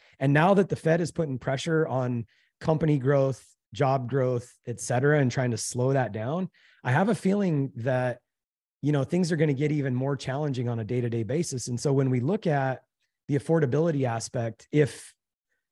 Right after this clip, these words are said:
fifty to sixty percent of Americans get to the point where they can't afford to buy a house and rents are just continuing to, you know, increase, there, it has to stabilize somewhere. And my, my wild, crazy prediction, and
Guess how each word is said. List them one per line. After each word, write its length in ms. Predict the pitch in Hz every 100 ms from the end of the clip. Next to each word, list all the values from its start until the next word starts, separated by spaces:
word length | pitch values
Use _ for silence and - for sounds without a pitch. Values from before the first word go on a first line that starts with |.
| -
fifty 300 | 214 214 220
to 80 | 170
sixty 340 | - 175 180
percent 340 | 170 147 160 151
of 80 |
Americans 480 | 127 131 147 139 123
get 140 | 127 113
to 100 | 120
the 80 |
point 240 | 104 139 127
where 80 | 117
they 100 | 107
can't 260 | - 139
afford 300 | 131 - 131
to 40 | 117
buy 200 | 120 117
a 80 | 107
house 560 | 139 127 107 - - - _ _ _ _ -
and 380 | 135 131 123 -
rents 380 | 120 143 156 151
are 80 |
just 380 | 127 127 - -
continuing 580 | - 123 143 139 135 123
to, 200 | 117 110 117
you 80 |
know, 240 | 123 113 101 _ _ _ _ -
increase, 560 | 165 185 - 143 123 -
there, 260 | 151 147 -
it 120 | 156
has 220 | 180 -
to 60 | 147
stabilize 580 | - 156 131 123 104 -
somewhere. 360 | 143 123 110 -
And 300 | 143 135 - _ _ _ _
my, 640 | 147 156 208 226 220 185 -
my 280 | 151 190
wild, 480 | 202 165 160 165 147
crazy 360 | - 151 135 135
prediction, 800 | 127 123 131 - 135 113 113 110
and 320 | 139 131 120